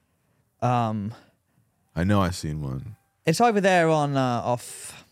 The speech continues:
Speaker 2: Santa Monica. I just made that up. I just wanted to say a street name. <laughs>
Speaker 1: Yeah.
Speaker 2: If you make a left on Fairfax, right?
Speaker 1: Oh,
Speaker 2: to the
Speaker 1: that's
Speaker 2: bl-
Speaker 1: right. It's on, um,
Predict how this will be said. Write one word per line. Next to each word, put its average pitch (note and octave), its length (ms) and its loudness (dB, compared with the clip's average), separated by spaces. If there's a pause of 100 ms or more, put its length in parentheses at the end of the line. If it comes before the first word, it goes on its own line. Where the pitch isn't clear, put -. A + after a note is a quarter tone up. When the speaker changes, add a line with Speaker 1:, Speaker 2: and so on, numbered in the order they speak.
(120)
Speaker 2:
Santa B2+ 260 0
Monica. C3 480 0 (600)
I C#3+ 80 2
just B2+ 120 0
made C3+ 140 4
that A#2 120 2
up. A2+ 160 0
I A#2+ 60 2
just A#2 100 -2
wanted B2 120 2
to A2+ 60 -4
say A#2+ 160 0
a A2+ 40 0
street - 300 0
name. A#2+ 180 4
<laughs> D3 140 6
Speaker 1:
Yeah. F2 380 4 (1400)
Speaker 2:
If G3 60 2
you G#3 60 4
make C#4 140 4
a C#4+ 60 2
left B3+ 180 4
on G3 120 0
Fairfax, F3 600 2
right? A#2 320 0 (1000)
Speaker 1:
Oh, A#2 100 6
Speaker 2:
to C3 40 6
the C3 60 8
Speaker 1:
that's C3+ 180 4
Speaker 2:
bl- B2 80 -2 (100)
Speaker 1:
right. A2+ 480 6
It's G2+ 200 0
on, G#2+ 400 4
um, G2 720 0